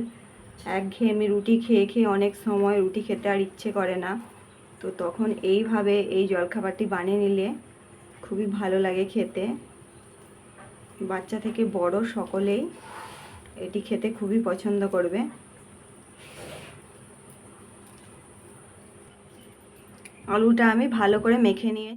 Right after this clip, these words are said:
নিয়েছি, কাঁচা পাকা লঙ্কা করে নিয়েছি, আর এখানে আমি নিয়েছি লঙ্কা,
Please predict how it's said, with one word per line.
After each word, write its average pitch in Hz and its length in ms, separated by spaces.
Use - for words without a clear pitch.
নিয়েছি, 240 480
কাঁচা 240 400
পাকা 240 280
লঙ্কা 226 340
করে 226 200
নিয়েছি, 226 460
আর 226 220
এখানে 233 320
আমি 233 200
নিয়েছি 233 500
লঙ্কা, 233 960